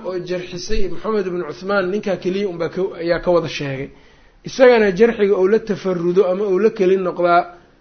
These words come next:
waxaa weeyaan, culamadu waa ka istaagaan, waa ka tawaqufaan.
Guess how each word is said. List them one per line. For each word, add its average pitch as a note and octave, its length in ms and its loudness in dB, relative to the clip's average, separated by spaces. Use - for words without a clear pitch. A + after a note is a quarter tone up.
waxaa F3+ 260 -2
weeyaan, F#3 320 -2
culamadu F#3 320 -4
waa E3 80 -2
ka - 100 -12
istaagaan, E3 460 -6
waa D#3+ 100 -6
ka E3 100 -12
tawaqufaan. C#3 600 -14